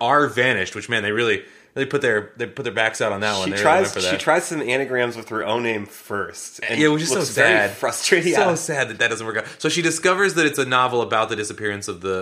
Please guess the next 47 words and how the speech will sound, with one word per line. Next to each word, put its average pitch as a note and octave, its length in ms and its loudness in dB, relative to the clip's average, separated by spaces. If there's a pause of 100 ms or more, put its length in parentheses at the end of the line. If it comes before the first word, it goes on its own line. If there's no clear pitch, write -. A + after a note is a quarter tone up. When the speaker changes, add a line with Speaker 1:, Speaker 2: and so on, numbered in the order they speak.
Speaker 1:
of F2+ 120 -14
the E2 60 -14
first E2+ 220 -10
girlfriend, D3+ 340 -4 (260)
and A2 160 -6
she A#2 120 -6
shows D#3+ 400 -2
up D3 260 2
at A2 120 -2
this, G#2+ 180 -4
like, F#2+ 300 -4 (280)
seedy C#3+ 420 -4
motel B2 400 -2
or B2 60 -2
something B2 240 -8
that G#2+ 100 -6
he's G#2 160 -10
hiding A2 280 0
out A2+ 140 -2
in, A#2 120 -6 (280)
wearing C3+ 540 2
a A#2 180 -2
wig C3+ 840 -2
to C#3+ 120 -8
look D3+ 340 2
like D#3 220 4
Sandra C#3+ 460 2
Bullock. B2 500 2
Speaker 2:
Now, - 240 -4
I, D#3 120 2
I D#3+ 180 -4
hate - 460 -6
to - 100 -14
correct G2+ 400 -6
you, F2 300 -10 (200)
and F#2+ 240 -8
I F2+ 80 -12
hate G#2+ 80 -6
Speaker 1:
Please, F#3+ 220 6
Speaker 2:
to F#2+ 60 -6
take - 80 -2
Speaker 1:
no, D3 120 4
Speaker 2:
the G#2+ 60 4
momentum G2+ 300 -2
Speaker 1:
please D#3 180 2
Speaker 2:
away, - 60 -6
Speaker 1:
do. G2+ 220 0